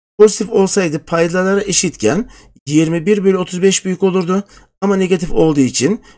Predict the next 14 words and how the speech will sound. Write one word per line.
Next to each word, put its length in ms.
eksi 320
beş 260
bölü 140
otuz 300
beş 240
yani 160
eksi 440
bir 220
bölü 140
yedi 580
daha 260
büyük 280
bir 80
sayıdır. 500